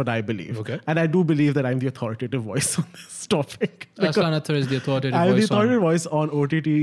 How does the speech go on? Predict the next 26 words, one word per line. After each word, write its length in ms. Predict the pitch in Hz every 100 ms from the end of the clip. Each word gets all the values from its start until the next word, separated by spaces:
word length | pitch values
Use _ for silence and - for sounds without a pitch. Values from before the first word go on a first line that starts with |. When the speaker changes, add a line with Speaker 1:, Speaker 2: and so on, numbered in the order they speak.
| 151 127
Speaker 1:
uh, 540 | 131 131 131 139 139 127
Pakistani 400 | 117 - 143 139 113
weddings. 280 | 120 170 - 143 107
Speaker 2:
Yes. 160 | - - -
Speaker 1:
So 140 | 175 180
उस 100 | 165 208
वक्त 120 | 208 -
एक 40 | 180
शादी 240 | 139 147 143
हुई 100 | 135 127
थी, 120 | 147 151 170 - - _ _ 135
uh, 240 | 143 139 135
between, 580 | - 147 147 147 151 - - - 143
so 120 | 151
this 180 | 147 151 147
Lahori 300 | 143 143 147
socialite, 600 | 127 110 131 143 180 - 135
Speaker 2:
Yes. 160 | 120 - 131
Speaker 1:
Anush 320 | 117 131 - - - - _ _
Amar. 300 | 120 110 104 131 _ _ -
And 200 | 117 196
Speaker 2:
Oh, 20 | 165 156
you 40 | 175
gonna 120 | 147
name 300 | 127 147 247
them? 120 | 359